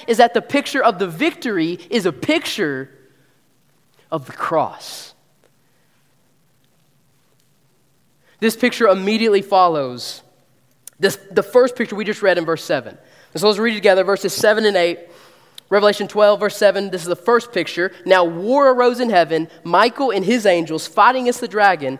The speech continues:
and the dragon and his angels fought back." Now here's the second picture.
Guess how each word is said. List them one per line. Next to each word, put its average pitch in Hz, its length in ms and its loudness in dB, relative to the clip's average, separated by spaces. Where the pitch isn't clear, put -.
and 170 120 -2
the 175 60 0
dragon 220 360 2
and 196 100 -4
his 233 220 2
angels 175 300 -4
fought 233 300 0
back." 185 280 4
Now 185 120 0
here's 220 280 -4
the 226 100 -4
second - 420 -2
picture. - 340 -4